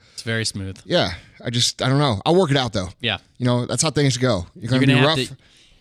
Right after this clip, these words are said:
Speaker 1: you're gonna
Speaker 2: You know
Speaker 1: have
Speaker 2: what's
Speaker 1: to
Speaker 2: funny, dude? That's why I never take down the first couple pod-, like, the first
Speaker 1: Oh, yeah.
Speaker 2: one hundred podcasts. I mean, 'cause they're s-, they're pretty rough.
Speaker 1: They are.
Speaker 2: Yeah, like
Speaker 1: Yeah. Like, I sound geeky, and I don't, I, you know, that's, I've, I've completely grown out of that.
Speaker 2: Oh, yeah, totally.
Speaker 1: Yeah.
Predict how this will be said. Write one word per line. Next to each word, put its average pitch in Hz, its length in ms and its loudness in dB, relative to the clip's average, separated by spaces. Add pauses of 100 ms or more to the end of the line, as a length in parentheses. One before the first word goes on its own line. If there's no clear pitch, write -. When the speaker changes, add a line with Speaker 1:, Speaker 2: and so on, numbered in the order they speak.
(100)
Speaker 1:
you're 139 100 -2
gonna 160 100 0
Speaker 2:
You - 0 -
know 220 100 6
Speaker 1:
have - 20 6
Speaker 2:
what's 247 140 4
Speaker 1:
to - 60 -2
Speaker 2:
funny, 175 200 2
dude? 196 160 0
That's 185 220 0
why 220 100 -2
I 214 40 0
never 185 180 0
take 175 180 -2
down 139 220 0
the 127 80 -2
first 135 320 -2
couple 131 180 -4
pod-, 120 300 -4
like, 120 100 -6
the 117 80 -6
first 143 400 -2
Speaker 1:
Oh, 202 140 -4
yeah. 113 180 -2
Speaker 2:
one 156 120 2
hundred 160 400 0
podcasts. 156 680 0 (500)
I 135 80 0
mean, 143 220 0 (420)
'cause 139 220 0
they're 170 80 2
s-, - 240 -2 (320)
they're 143 100 -4
pretty 220 240 -2
rough. - 400 -4 (380)
Speaker 1:
They 143 100 0
are. 131 320 -2 (140)
Speaker 2:
Yeah, 113 280 -4
like 107 140 -8
Speaker 1:
Yeah. 139 220 0 (640)
Like, 131 180 -2
I 160 140 0
sound 160 440 0 (240)
geeky, 110 520 -2
and 92 100 -4
I 98 80 -2
don't, 101 260 -8 (140)
I, 98 80 -6
you 98 100 -4
know, 90 140 -8
that's, 95 260 -6
I've, 113 160 -6 (100)
I've 107 140 -6
completely 104 400 -8
grown 95 240 -6
out 92 140 -6
of 80 80 -12
that. 92 200 -8
Speaker 2:
Oh, 135 140 0
yeah, 113 180 -6
totally. 104 400 -8
Speaker 1:
Yeah. 87 260 -6